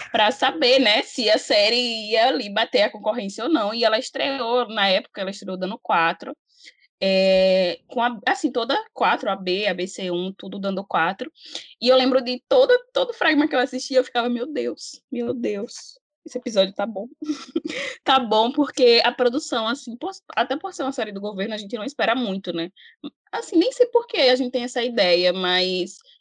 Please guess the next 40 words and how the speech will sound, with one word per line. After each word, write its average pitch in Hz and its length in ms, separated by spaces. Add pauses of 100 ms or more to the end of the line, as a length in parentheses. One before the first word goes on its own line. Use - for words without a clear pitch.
(140)
é 320 60
porque 339 160
o 320 40
governo 302 340
meio 262 140
que 294 120
mantém 277 440
a 269 80
série, 240 380
não 226 200
importa 233 520
a - 40
audiência. 185 760
Eles 196 200
vão 190 140
manter 190 300
a 196 60
série 180 280
o 196 40
máximo 202 380
que 233 100
eles 208 140
conseguirem, 202 540
dando 185 220
um. 214 280 (420)
Inclusive, 196 360
tem 202 140
várias 202 300
séries 196 360
do 180 100
governo 180 380
que 185 140
você 175 260 (240)
pode 185 200
olhar, 185 240
assim, 185 160
a - 20
audiência 170 420
dando 202 300
um. 233 260